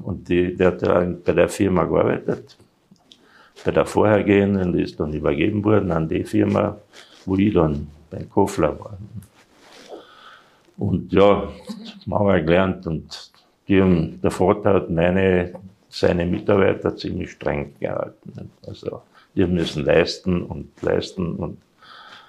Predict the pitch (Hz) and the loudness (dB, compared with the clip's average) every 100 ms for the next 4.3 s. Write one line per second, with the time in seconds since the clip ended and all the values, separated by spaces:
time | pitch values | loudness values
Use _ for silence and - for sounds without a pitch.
0 | _ _ _ 107 82 - - 92 - 104 | _ _ _ -8 -6 -6 -6 -6 2 6
1 | 95 - 87 87 82 85 92 90 - 85 | 6 4 0 2 2 0 2 0 2 0
2 | - 101 95 87 85 - - 104 90 - | 2 4 6 4 2 -6 0 2 2 2
3 | 82 80 80 82 - 87 82 87 98 98 | 4 4 2 -4 -2 -2 0 2 2 2
4 | - - | -4 -10